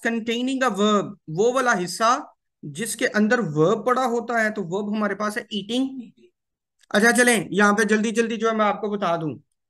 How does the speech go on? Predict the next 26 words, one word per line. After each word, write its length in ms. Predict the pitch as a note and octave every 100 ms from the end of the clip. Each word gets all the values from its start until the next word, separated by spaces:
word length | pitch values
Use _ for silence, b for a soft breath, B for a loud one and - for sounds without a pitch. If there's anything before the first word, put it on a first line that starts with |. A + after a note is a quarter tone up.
| _ C#3
this 240 | D3+ A#3 A#3
thing 220 | C4 B3+
is 140 | -
called 360 | A#3 A3+ A#3 B3
action 600 | - G#3+ G#3+ - C4+ C4
verb 320 | C4+ C#4 C#4 C4+ A3
and 140 | A3
this 220 | F#3+ G3+ A#3+
is 40 | A3+ -
called 300 | A3 A3+ A#3
helping 560 | A3+ F#3+ F3+ G#3+ G#3+ F#3
verb। 280 | F#3+ D#3 A#2+ - _ _ _
याद 280 | D#3+ G3 A3
रखिएगा 540 | A3+ - B3+ C4 G#3 -
हेल्पिंग 600 | G#3 A3 G#3+ C4 B3+ G#3
वर्ब 480 | A#3+ B3 G3+ C3 - _ _ _ _ _ _ -
क्या 140 | A#3+
होता 440 | B3 A#3 A3+ A3+
है, 260 | G3 F3 D#3
हेल्पिंग 380 | F#3+ G3+ A#3 A3+
वर्ब 160 | A#3
का 80 | G#3+
तर्जमा 400 | A3 G#3 F#3+ A#3+
ये 160 | C4 B3
होता 340 | G#3 G3+ F#3+
है 320 | F3+ A3+ B3+